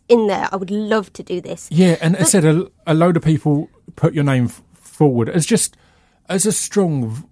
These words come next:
Speaker 2: a voice, really, coming, and, and we'll get into kind of
Speaker 1: Mm.
Speaker 2: the background, but being, um, you know, an established author,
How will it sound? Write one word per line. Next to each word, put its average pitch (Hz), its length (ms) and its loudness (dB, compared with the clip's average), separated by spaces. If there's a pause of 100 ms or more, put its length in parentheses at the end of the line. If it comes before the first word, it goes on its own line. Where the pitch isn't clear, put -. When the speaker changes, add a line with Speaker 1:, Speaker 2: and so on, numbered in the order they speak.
(220)
Speaker 2:
a 165 60 -4
voice, 147 440 0
really, 107 380 0
coming, 135 560 -2
and, 156 320 0 (200)
and 170 140 4
we'll 190 100 2
get 220 140 2
into 185 260 -2
kind 156 240 0
of 123 260 -2
Speaker 1:
Mm. 254 180 -10 (420)
Speaker 2:
the 151 100 -2
background, 120 560 -2
but 135 180 -4 (840)
being, 170 540 4
um, 131 880 -4 (260)
you 139 80 -2
know, 127 200 2
an 156 120 -4
established 127 720 -4 (380)
author, 120 500 -2